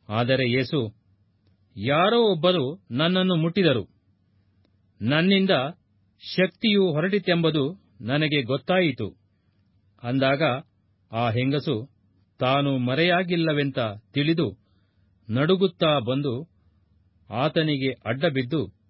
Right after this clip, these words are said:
ತಾನು ಇಂಥ ಕಾರಣದಿಂದ ಈತನನ್ನು ಮುಟ್ಟಿದನೆಂತಲೂ,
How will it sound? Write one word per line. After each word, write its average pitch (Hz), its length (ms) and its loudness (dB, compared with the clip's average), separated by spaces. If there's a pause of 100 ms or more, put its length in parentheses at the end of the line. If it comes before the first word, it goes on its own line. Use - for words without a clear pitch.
(720)
ತಾನು 151 580 0 (480)
ಇಂಥ 185 340 2 (240)
ಕಾರಣದಿಂದ 165 600 0 (1040)
ಈತನನ್ನು 165 600 2
ಮುಟ್ಟಿದನೆಂತಲೂ, 147 1000 0